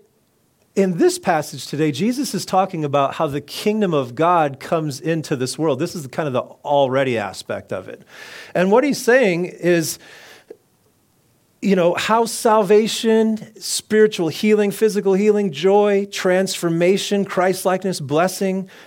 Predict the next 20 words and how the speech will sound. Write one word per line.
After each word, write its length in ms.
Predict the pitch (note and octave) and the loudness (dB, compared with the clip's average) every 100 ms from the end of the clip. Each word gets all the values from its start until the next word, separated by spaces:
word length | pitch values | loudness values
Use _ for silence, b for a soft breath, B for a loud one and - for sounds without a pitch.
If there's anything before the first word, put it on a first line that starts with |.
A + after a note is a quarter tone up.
| B | B
forgiveness 640 | - D#3 C3 F3+ F#3+ F3+ | -4 -2 2 2 2 -4
of 100 | E3 | -8
sins, 360 | - D#3+ D#3 D3+ | -4 -4 -4 -4
how 240 | - F3+ | -2 0
this 400 | F3+ F3 - - _ - | 0 -4 -6 -14 _ -10
comes 480 | - D#3+ D3+ B2 - | -4 -2 -4 -8 -6
into 800 | D#3 D3+ D3+ - A#2+ A#2 A#2 b b b b b b b b | -2 -2 -4 -4 -2 -2 -4 b b b b b b b b
the 160 | B2 C3 | -4 -2
world. 500 | B2+ C3 A2+ F#2+ G#2+ B B B B | 2 2 2 0 -8 B B B B
The 120 | D3 | -2
kingdom 420 | C#3+ - A#3 B3 | -2 -2 0 2
of 100 | G3 | 0
God 280 | C#3 F3 F#3 | 2 0 0
comes 280 | - F3 C3 | -2 -4 -2
into 260 | F3 G3 E3 | -2 0 0
this 280 | B2+ A#2 | -2 -4
world 460 | A#2 G#2+ G#2 G#2+ B2+ - _ _ _ _ _ _ _ _ b b b b b _ - | -4 -2 0 -2 -6 -16 _ _ _ _ _ _ _ _ b b b b b _ -16
by 240 | A2+ B2 A#2 | -2 -2 0
the 180 | A#2 | -2
word 800 | A2 A2+ C#3 C#3+ A2 G#2 B2+ - | -4 -2 0 2 0 -2 -8 -12